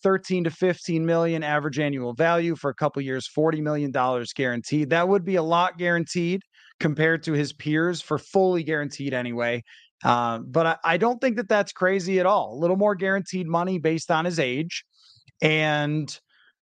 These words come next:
uh, d-, uh, right, right in the same ballpark as Mark Andrews, Dallas Goedert. These are guys that he's similar to,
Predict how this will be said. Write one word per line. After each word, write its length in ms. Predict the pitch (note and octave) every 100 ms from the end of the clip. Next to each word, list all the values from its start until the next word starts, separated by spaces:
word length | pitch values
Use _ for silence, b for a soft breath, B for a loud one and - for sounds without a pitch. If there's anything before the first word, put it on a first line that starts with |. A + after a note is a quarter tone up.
| -
uh, 280 | D3 C#3+ C#3+
d-, 200 | B2 A3
uh, 180 | D#3 D3+
right, 340 | D#3+ D3+ F#3+ A#3 _
right 440 | - F3+ G#3 C4 C4
in 120 | A#3+
the 60 | G#3+
same 260 | - G#3
ballpark 440 | F3+ G3 F#3+ F3+ E3+
as 140 | C3
Mark 320 | C#3 F#3+ G#3+
Andrews, 580 | G#3+ G#3+ F3+ C3 G#2+ - -
Dallas 400 | F#3 G3 G#3+ -
Goedert. 400 | G3+ G3 C#3+ C#3
These 160 | A#3+
are 80 | D4
guys 320 | A3+ A3+ A#3
that 120 | A3 F#3
he's 200 | G#3+ -
similar 360 | A3+ A3+ D#3+
to, 100 | -